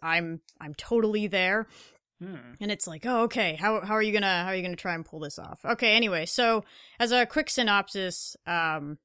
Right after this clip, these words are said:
Speaker 1: there's two high school characters, Hanabi and Mugi. They're both in love with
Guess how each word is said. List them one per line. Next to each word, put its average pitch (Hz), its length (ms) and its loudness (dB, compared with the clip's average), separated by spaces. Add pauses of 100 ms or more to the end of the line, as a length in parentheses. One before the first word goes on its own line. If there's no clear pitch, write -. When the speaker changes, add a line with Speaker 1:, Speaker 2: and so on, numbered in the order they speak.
(120)
Speaker 1:
there's 190 320 0
two 240 300 0
high 214 120 0
school 190 280 -4
characters, 165 720 -4
Hanabi 180 680 0
and 165 220 -6
Mugi. 196 420 0 (460)
They're 226 100 4
both 254 420 6
in 214 300 2
love 185 240 0
with 170 300 2